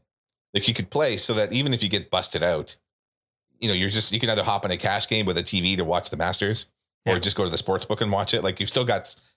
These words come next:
Speaker 1: some entertainment, even if, let's just say hypothetically,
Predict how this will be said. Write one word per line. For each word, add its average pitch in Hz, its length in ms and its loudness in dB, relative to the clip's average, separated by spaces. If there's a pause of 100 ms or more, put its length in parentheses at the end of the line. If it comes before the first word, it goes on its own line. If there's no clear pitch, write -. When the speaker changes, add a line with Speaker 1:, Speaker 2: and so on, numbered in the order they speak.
(140)
Speaker 1:
some 107 120 0
entertainment, 95 560 0
even 90 220 0
if, - 300 -2 (480)
let's 131 340 0
just 107 240 2
say 98 180 2
hypothetically, 92 920 0